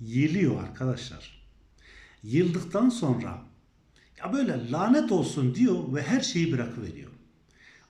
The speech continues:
Artık olduğu kişi olmaktan çıkıyor. Ruhsuz bir varlık gibi ortalıkta gezmeye başlıyor.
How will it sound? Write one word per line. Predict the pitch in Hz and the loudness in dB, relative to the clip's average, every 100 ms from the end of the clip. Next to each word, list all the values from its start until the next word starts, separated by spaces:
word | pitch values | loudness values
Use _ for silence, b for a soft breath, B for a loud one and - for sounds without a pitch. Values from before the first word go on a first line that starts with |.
| - | -6
Artık | 160 - - - | -6 -6 -8 -2
olduğu | 139 135 139 247 - | 0 0 2 2 2
kişi | - 170 | -2 -4
olmaktan | 135 131 127 123 123 - | 0 2 0 0 -6 -6
çıkıyor. | - - - 135 - - - _ _ _ b b b b | -10 -10 -4 -4 -4 -14 -20 _ _ _ b b b b
Ruhsuz | 113 135 - 277 220 160 | -4 -4 -2 0 0 0
bir | 180 | -2
varlık | 131 139 143 202 - | -2 -2 -2 -4 -6
gibi | - 131 151 131 | -4 -2 -2 -2
ortalıkta | 135 - 135 123 120 | -4 -2 -6 -4 -6
gezmeye | 107 104 101 135 | -6 -8 -8 -6
başlıyor. | 123 - - 90 | -6 -8 -14 -16